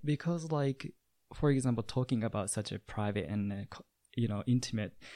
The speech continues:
topic in public, like a ca-, cafe, it could actually embarrass yourselves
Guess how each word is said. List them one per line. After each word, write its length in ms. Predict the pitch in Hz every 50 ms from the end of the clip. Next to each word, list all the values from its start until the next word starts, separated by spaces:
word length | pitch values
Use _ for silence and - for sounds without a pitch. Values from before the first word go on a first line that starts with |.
| - - - -
topic 380 | - 127 120 - 123 117 - -
in 160 | - 123 120
public, 400 | 120 - 131 143 - 113 95 -
like 220 | - 104 107 113 -
a 60 | 110
ca-, 220 | - - 110 110 - _
cafe, 500 | - - 156 190 - - 117 107 104 113 - - - - - - - -
it 160 | - 156 165 -
could 160 | - 165 - - -
actually 920 | 139 147 - - - - 156 143 135 131 123 117 113 113 113 113 113 107 - -
embarrass 800 | 127 131 135 131 107 123 117 117 110 107 101 127 147 - -
yourselves 720 | 151 131 131 131 - - - 110 117 131 147 156 170 -